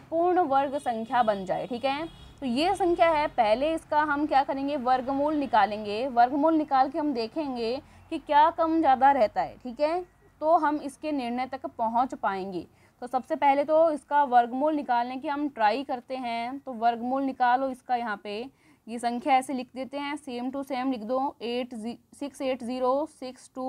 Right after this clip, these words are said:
वन, सिक्स एट ज़ीरो सिक्स टू वन, ये आपकी संख्या है यहाँ पे, ठीक है। अब यहाँ पे आपको क्या करना है, इसका वर्गमूल निकालना है। वर्गमूल निकालना हो जब,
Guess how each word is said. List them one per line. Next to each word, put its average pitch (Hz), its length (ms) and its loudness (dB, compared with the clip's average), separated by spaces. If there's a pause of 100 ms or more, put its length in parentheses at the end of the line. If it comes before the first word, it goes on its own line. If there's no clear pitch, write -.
(100)
वन, 220 260 -2 (500)
सिक्स 254 300 -10
एट 254 260 -2
ज़ीरो 269 800 -2
सिक्स 254 400 -14
टू 285 320 -2 (200)
वन, 226 280 -2
ये 220 200 -4
आपकी 247 320 0
संख्या 262 320 -8
है 277 180 -4
यहाँ 269 160 -4
पे, 277 300 -10
ठीक - 280 -16
है। 269 200 -8 (480)
अब 277 200 0
यहाँ 262 300 2
पे 339 120 -4
आपको 311 260 0
क्या 269 200 2
करना 262 220 -6
है, 277 80 -4
इसका 294 200 -6
वर्गमूल 262 500 -2
निकालना 190 380 -8
है। - 80 -16 (340)
वर्गमूल 302 500 2
निकालना 311 460 0
हो 311 180 0
जब, 262 220 -4